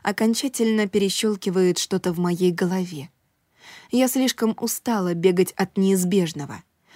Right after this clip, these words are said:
бояться и смущаться от легкого касания мыслей, поднимающих запретные темы. Я перестаю пытаться перекрыть стыдом совсем иное — тщательно скрываемое от себя самой чувство,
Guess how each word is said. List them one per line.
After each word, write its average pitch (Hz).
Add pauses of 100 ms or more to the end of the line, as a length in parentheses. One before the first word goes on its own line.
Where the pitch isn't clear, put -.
(180)
бояться 190
и 170
смущаться 185
от -
легкого 185
касания 180
мыслей, 180 (280)
поднимающих 208
запретные 180
темы. 147 (640)
Я 202
перестаю 202
пытаться 175
перекрыть 175
стыдом 180
совсем 196
иное — 196 (500)
тщательно 208
скрываемое 196
от 196
себя 202
самой 190
чувство, 185